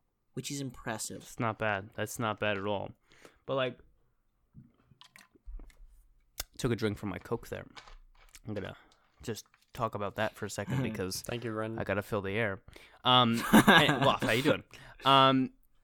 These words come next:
Speaker 2: I do believe that. Be-, well, I'm not gonna say it's the hardest thing on YouTube to create. There's definitely some difficult videos to create, you know,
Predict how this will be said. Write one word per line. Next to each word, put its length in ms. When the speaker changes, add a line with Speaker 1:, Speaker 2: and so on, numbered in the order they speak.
Speaker 2:
I 140
do 220
believe 400
that. 240
Be-, 260
well, 260
I'm 180
not 200
gonna 180
say 200
it's 140
the 120
hardest 680
thing 360
on 160
YouTube 380
to 100
create. 320
There's 140
definitely 340
some 200
difficult 460
videos 360
to 100
create, 500
you 180
know, 320